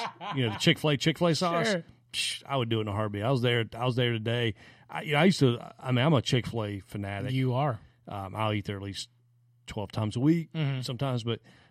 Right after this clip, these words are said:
Speaker 2: but, um,
Speaker 1: Twelve times a
Speaker 2: okay,
Speaker 1: week.
Speaker 2: maybe not that much,
Speaker 1: All
Speaker 2: maybe
Speaker 1: right.
Speaker 2: eleven.
Speaker 1: Okay.
Speaker 2: But, uh,
Speaker 1: That's acceptable.
Speaker 2: I, I've come to believe that actually the food is just the vehicle to
Speaker 1: Mm-hmm.
Speaker 2: carry the Chick-fil-A sauce to my mouth.
Speaker 1: Yeah.
Speaker 2: 'Cause that's all I really care about now. So
Speaker 1: Right. It's just the delivery device.
Speaker 2: I'm ho-, I'm hoping that spring is,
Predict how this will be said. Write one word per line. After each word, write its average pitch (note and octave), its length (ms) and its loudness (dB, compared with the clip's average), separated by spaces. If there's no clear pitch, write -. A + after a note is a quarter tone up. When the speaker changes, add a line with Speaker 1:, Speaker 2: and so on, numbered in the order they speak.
Speaker 2:
but, G#2+ 260 -4
um, G#2 120 -4
Speaker 1:
Twelve D#3+ 300 0
times A#2+ 340 -8
a C3 40 -4
Speaker 2:
okay, A2 100 -2
Speaker 1:
week. F#2+ 80 -4
Speaker 2:
maybe D3+ 280 6
not G2+ 160 -2
that F#2+ 100 -8
much, F2 140 -6
Speaker 1:
All D#3 80 2
Speaker 2:
maybe A2+ 180 4
Speaker 1:
right. F#2 80 -4
Speaker 2:
eleven. F2+ 400 -8
Speaker 1:
Okay. G#2 260 -4
Speaker 2:
But, - 40 -10
uh, G2+ 240 -8
Speaker 1:
That's C#3+ 220 -4
acceptable. - 440 -18
Speaker 2:
I, D3+ 240 2
I've D#3 140 4
come C#3 260 0
to A#2+ 140 0
believe A#2+ 260 0
that A2 160 -6
actually A#2+ 340 -4
the E2+ 60 -12
food D3 340 4
is G#2 100 -2
just G#2+ 180 -4
the G#2+ 80 -4
vehicle G2+ 640 -6
to D3 80 -6
Speaker 1:
Mm-hmm. A#2 140 -2
Speaker 2:
carry A2+ 300 0
the G2+ 80 -6
Chick-fil-A A2 400 -6
sauce G2 360 -4
to - 120 -6
my F2+ 120 -2
mouth. F2+ 380 -6
Speaker 1:
Yeah. A#2+ 260 0
Speaker 2:
'Cause G#2+ 160 -6
that's A2 240 -2
all G2+ 160 0
I F#2+ 40 -4
really F#2 200 -6
care G#2 160 -4
about F2 220 -6
now. E2 320 -12
So E3 100 -4
Speaker 1:
Right. A#2+ 220 -2
It's D3+ 140 -6
just - 200 0
the D#3+ 80 -2
delivery C3 420 -2
device. G#2 340 -12
Speaker 2:
I'm C#3+ 120 4
ho-, C#3+ 160 6
I'm D3+ 180 8
hoping A#2+ 420 6
that G2 80 -10
spring A#2 420 0
is, F#2+ 200 -8